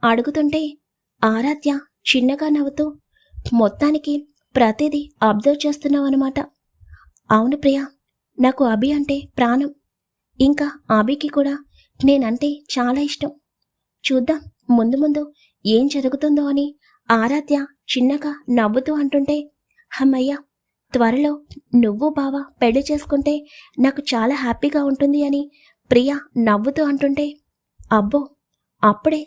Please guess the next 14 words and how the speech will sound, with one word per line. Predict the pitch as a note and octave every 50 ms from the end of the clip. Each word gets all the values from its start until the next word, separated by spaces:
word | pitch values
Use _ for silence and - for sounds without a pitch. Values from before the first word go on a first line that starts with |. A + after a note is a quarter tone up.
| _
సార్ | - - - - C4 A3+ G#3+ A#3 C4+ C#4+
నుండి | D4 D4 C#4+ C#4+ D4 D4 - _ _ _ _ _ -
బావలోకి | G3 G#3+ A3 G#3 G#3+ A#3 C#4 D4 D4+ D4 D4
వెళ్ళిపోయావా?" | C#4 C4 B3+ C#4 C#4 D4 D4 C#4+ C#4+ C#4 C#4
అని | C#4 C#4 C#4+ D4 D4 D4 - _ _ _ _ _ -
ఆరాధ్య | A3+ G#3+ G#3+ A3+ C4 C#4+ D4 C#4+ D4+
కూడా | D4 D4 D4 C#4+ C#4+ C#4+ - - -
నవ్వుతూ | A#3+ A#3 A3+ A3 B3+ C#4 - D#4
అంటుంది. | C#4+ C#4 C4+ C#4+ C#4 C#4 C#4 C#4 D4 - _ _ _ _ _ _ _ _ _ _ _ _ - - - - -
ఇంకా | C#4 C#4 D4+ C#4
అభి, | A#3 A3+ A3 C4+ D4 D4 D4 - _ _ _ -
కార్తిక్ | C4+ A#3+ A#3 A#3 - - D4 D4 - - _ _ -
ఇద్దరు | A#3 A#3 A3 G#3 B3 C#4 D4+
కూడా | D4+ D#4+ D4 C#4+ C#4